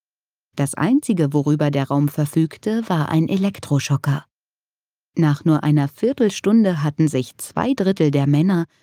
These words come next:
und ein Viertel der Frauen bereits den ein oder anderen Schock verpasst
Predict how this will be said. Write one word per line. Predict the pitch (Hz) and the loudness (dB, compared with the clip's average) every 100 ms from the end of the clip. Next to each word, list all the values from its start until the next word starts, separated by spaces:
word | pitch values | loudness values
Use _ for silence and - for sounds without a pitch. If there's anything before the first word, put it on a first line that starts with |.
| _ _ | _ _
und | 156 143 - | 0 0 2
ein | 139 135 | 0 0
Viertel | - 240 - 262 | 0 -2 0 0
der | 202 | 0
Frauen | 190 - 156 185 196 | -2 -2 0 2 0
bereits | 196 196 196 - | 0 -2 -4 -4
den | 220 220 | -2 0
ein | 165 160 156 | 2 2 2
oder | 170 185 - | 0 -2 2
anderen | 151 147 160 170 | 2 2 0 -2
Schock | - 147 - | -2 -4 -2
verpasst | 160 151 143 - - | -6 -2 -4 -4 -12